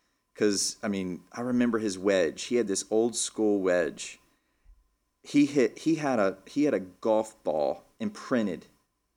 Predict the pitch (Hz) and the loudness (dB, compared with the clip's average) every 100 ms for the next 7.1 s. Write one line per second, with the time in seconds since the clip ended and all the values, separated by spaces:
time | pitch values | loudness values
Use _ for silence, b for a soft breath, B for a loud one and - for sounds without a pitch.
0 | _ 117 110 104 95 - 117 101 - 90 | _ -4 -2 0 -4 -6 -6 -4 -2 -2
1 | - - 131 117 110 101 107 - - - | -2 -4 0 2 0 0 -4 -4 -6 -2
2 | 110 104 98 90 85 - - - 107 107 | 0 0 0 0 0 -4 -10 -6 -4 -2
3 | - - 117 95 85 - 101 90 95 80 | -4 -4 -4 -2 -4 -2 0 2 2 0
4 | - 117 - 117 104 101 - 127 123 - | -2 -8 -6 -2 -2 -2 0 0 0 0
5 | 110 95 95 104 113 - 98 98 - 92 | 2 2 0 -2 -6 -2 2 2 0 -8
6 | 87 b b b b 110 110 107 104 98 | -8 b b b b -2 0 2 2 2